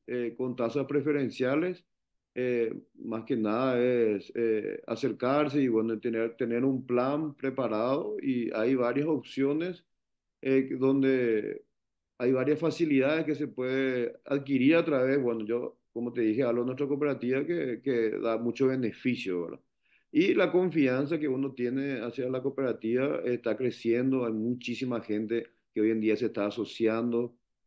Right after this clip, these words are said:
a la cooperativa. Y bueno, más que nada, hoy viene también ya el mes aniversario también.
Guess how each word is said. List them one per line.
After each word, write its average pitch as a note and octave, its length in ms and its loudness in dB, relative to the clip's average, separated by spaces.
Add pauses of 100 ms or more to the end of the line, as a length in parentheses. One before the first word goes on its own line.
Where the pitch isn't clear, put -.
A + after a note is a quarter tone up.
(600)
a G2+ 80 -2
la G#2+ 140 4
cooperativa. A2+ 720 0 (420)
Y B2+ 160 0
bueno, A#2 280 2
más G#2+ 220 -2
que A#2 120 -6
nada, A2+ 440 -2
hoy A2+ 140 2
viene A2+ 200 -2
también A2 580 -4
ya A2 140 2
el A2 100 0
mes G#2+ 160 -2
aniversario A#2 720 -2
también. B2 680 -2